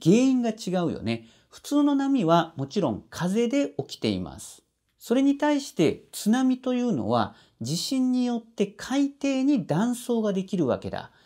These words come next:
その断層によって起こる波が津波です。つまり断層で海底が盛り上がる。そうするとその上にある水も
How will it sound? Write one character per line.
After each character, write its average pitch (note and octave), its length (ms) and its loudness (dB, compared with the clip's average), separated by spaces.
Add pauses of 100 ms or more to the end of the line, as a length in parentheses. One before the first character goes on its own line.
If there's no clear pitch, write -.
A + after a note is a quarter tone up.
(220)
そ - 160 -4
の G3 200 2
断 C4 320 2
層 C4+ 260 -2
に B3 140 0
よ B3 80 -2
っ B3 100 -8
て C#4 380 -2
起 C#3+ 100 -2
こ G#3+ 160 2
る F3 80 0
波 D3 300 -2
が A3 140 0
津 - 260 -8
波 G#2+ 240 2
で E2 160 -4
す。 - 320 -18 (280)
つ - 120 -2
ま G#3 120 4
り C4+ 280 0
断 A#3 360 0
層 A3+ 280 -2
で B3 160 2
海 B3 440 -2
底 A#3+ 340 -2
が B3 160 2
盛 C#3+ 380 0
り - 20 2
上 D3 120 2
が A#2+ 140 2
る。 - 160 -10 (440)
そ C4+ 220 -2
う C#4 40 0
す B3+ 180 -8
る A#3 120 -4
と G3+ 320 2
そ - 180 -4
の C4+ 240 2
上 D4 140 2
に B3 140 2
あ D3 80 2
る A#2+ 80 -2
水 E3 340 0
も B3+ 320 4